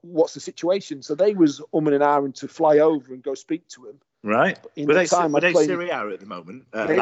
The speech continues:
Speaker 2: time?
Speaker 1: Serie A at the moment, yeah, they were.
Speaker 2: Yeah, yeah. Wow.
Speaker 1: So, and we
Speaker 2: So it's
Speaker 1: played there. We played there with Middlesbrough in that Anglo-Italian Cup.
Speaker 2: Oh, really? Right.
Speaker 1: We played against them. I think there was about three hundred people there in this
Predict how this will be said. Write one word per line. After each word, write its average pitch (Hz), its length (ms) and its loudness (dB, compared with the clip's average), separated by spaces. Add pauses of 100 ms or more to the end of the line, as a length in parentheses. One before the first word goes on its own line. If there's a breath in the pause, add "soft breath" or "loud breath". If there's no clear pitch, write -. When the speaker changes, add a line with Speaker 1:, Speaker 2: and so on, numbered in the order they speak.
Speaker 2:
time? - 0 -
Speaker 1:
Serie 175 380 0
A 165 100 2
at 156 60 -6
the 147 80 -16
moment, 135 260 -6
yeah, 151 140 2
they 147 80 -6
were. 151 160 0
Speaker 2:
Yeah, - 180 -2 (100)
yeah. 110 180 -16 (720)
Wow. 123 280 -10
Speaker 1:
So, 147 360 2 (100)
and 147 120 -8
we 202 80 -8
Speaker 2:
So 120 60 -8
it's - 80 -8
Speaker 1:
played 196 320 -2
there. 131 240 -4 (220)
We 143 100 -6
played 175 400 -2
there 143 160 0
with 170 200 2
Middlesbrough 131 520 0
in 123 120 -6
that 131 200 -2 (440)
Anglo-Italian 135 840 2 (180)
Cup. - 280 -6 (100)
Speaker 2:
Oh, 147 260 2
really? 170 320 -4 (160)
Right. 135 260 -10
Speaker 1:
We 147 100 -4
played 170 300 4
against 131 300 -2
them. 127 140 -8
I 135 100 -4
think 156 220 -8
there 139 100 -6
was 127 140 -4
about 143 280 -4
three 147 280 2
hundred 131 280 -4
people 147 280 0
there 127 120 2
in 120 80 -8
this 127 200 -14